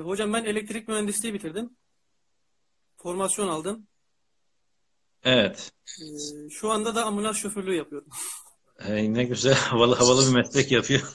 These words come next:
Speaker 2: <laughs> Çalışmalar nasıl gidiyor?
Speaker 1: Ee, çok istediğim gibi değil, verimli değil ama elimden geleni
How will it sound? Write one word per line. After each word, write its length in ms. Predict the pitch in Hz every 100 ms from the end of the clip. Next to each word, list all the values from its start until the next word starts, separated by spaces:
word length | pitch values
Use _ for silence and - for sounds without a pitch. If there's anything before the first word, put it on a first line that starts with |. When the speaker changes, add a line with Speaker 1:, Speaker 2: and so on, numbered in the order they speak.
| -
Speaker 2:
<laughs> 160 | 156 - - 147 - - - - - - _ _ _ - - - _ _
Çalışmalar 540 | - 123 127 147 147 147
nasıl 220 | 127 123
gidiyor? 320 | 117 123 156 - - - - - - - - _ _
Speaker 1:
Ee, 220 | 156 151 151 151 -
çok 260 | 233 240 _ _ _ _ _ - _
istediğim 400 | 220 - 226 247
gibi 200 | 233 220
değil, 160 | 220 160
verimli 340 | 196 220 214
değil 240 | 214 170
ama 200 | 214 220
elimden 300 | 208 202 202
geleni 320 | 147 156 196